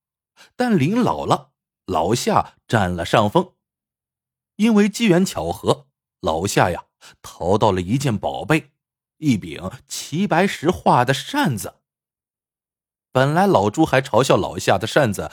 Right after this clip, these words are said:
是假的，后来市里来了鉴定专家，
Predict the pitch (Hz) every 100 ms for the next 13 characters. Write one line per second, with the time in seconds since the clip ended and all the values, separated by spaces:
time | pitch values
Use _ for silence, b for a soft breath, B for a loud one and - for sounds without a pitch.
0 | B - 151 - - - - 151 - _
1 | _ _ _ _ - 110 85 85 95 -
2 | - - 127 95 85 80 98 110 92 127
3 | 107 101 131 135 156 -